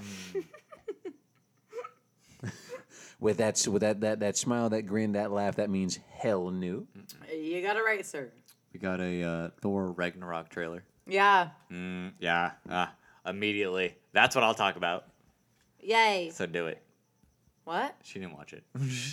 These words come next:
Speaker 2: You didn't watch
Speaker 3: No,
Speaker 2: it.
Speaker 3: I, no, I saw it. I just didn't watch it because I wasn't sure. I was trying to get the other one, the,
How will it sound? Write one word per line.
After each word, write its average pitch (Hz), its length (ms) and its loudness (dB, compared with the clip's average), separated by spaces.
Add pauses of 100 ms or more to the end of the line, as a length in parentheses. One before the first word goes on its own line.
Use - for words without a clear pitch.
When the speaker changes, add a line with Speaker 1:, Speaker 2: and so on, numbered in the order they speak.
(160)
Speaker 2:
You 135 160 6
didn't 151 180 4
watch 208 80 6
Speaker 3:
No, 247 140 12
Speaker 2:
it. - 20 10
Speaker 3:
I, 214 220 8
no, 214 240 6
I 190 240 6
saw 202 460 6
it. 165 180 0
I 180 140 2
just 175 180 -2
didn't 185 220 -4
watch 160 260 2
it 165 80 -2
because 156 260 -8
I 160 100 -2
wasn't 160 280 -6
sure. 160 400 0 (840)
I 185 100 4
was 190 120 2
trying 190 160 2
to 175 60 -2
get 170 160 -4
the 143 120 -2
other 165 200 2
one, 147 140 -2
the, 143 140 -8